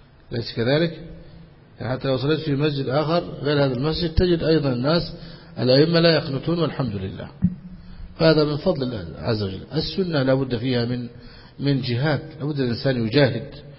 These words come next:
في سبيل إحيائها. تشتم وتضرب وتسب وتلعن وتتهم بأشياء أنت منها بريء،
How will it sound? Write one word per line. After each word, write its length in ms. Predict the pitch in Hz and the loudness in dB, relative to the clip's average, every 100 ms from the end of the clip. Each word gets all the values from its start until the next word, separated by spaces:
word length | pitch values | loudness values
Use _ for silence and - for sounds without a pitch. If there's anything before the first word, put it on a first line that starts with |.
| - - - | -20 -20 0
في 120 | 147 | 0
سبيل 420 | 139 135 139 127 | 2 2 2 0
إحيائها. 500 | 117 120 117 101 104 - - | -2 0 0 0 -6 -10 0
تشتم 480 | 175 - - 123 117 - - - - - | 2 2 0 -2 -2 -10 -18 -20 -20 0
وتضرب 680 | 151 165 160 135 131 127 - | 2 4 4 4 2 2 2
وتسب 500 | 160 160 135 143 135 - - - - - - | 2 4 2 4 4 0 -10 -16 -18 -14 -2
وتلعن 600 | 151 165 147 120 127 117 - - - - - - - - - | -2 2 2 2 0 -4 -12 -20 -20 -20 -20 -20 -20 -14 0
وتتهم 640 | 151 165 160 - 156 147 | 0 0 2 4 4 2
بأشياء 840 | 143 139 135 143 151 151 147 143 151 | 2 0 0 0 2 2 2 0 -4
أنت 260 | 147 139 | -4 -4
منها 380 | 139 156 131 139 | -4 -2 -2 0
بريء، 320 | 143 160 160 | 2 2 0